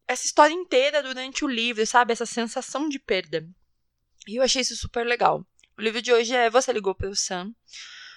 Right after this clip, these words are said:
do Dustin Tal. E o livro conta a história da Julie, que tá passando por um momento muito difícil. O namorado dela, o Sam, faleceu num acidente. Você ainda não sabe muito bem sobre esse acidente, o livro inteiro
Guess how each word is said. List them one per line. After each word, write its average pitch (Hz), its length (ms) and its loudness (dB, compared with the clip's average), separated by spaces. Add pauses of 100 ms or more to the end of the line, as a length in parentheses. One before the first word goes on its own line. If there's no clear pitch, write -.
(120)
do 240 140 -2
Dustin 220 380 4
Tal. 175 380 4 (580)
E 233 160 0
o 262 40 -2
livro 285 260 -2
conta 302 220 0
a - 20 0
história 262 240 2
da 254 220 0
Julie, 226 440 -4 (280)
que 233 520 -6
tá 247 100 2
passando 269 320 -2
por 294 120 -10
um 294 60 -6
momento 277 320 -4
muito 254 160 -8
difícil. 240 560 -6 (280)
O 196 60 -4
namorado 240 380 4
dela, 226 320 8
o 254 60 4
Sam, 220 440 -4
faleceu 240 540 -2
num 214 120 -6
acidente. 214 600 -8 (800)
Você 233 200 0
ainda 415 160 0
não 403 180 0 (200)
sabe 247 320 8
muito 269 280 -2
bem 190 320 4
sobre 185 240 -6
esse 180 140 -10
acidente, 165 540 -6
o 180 40 0
livro 170 200 -6
inteiro 214 600 -2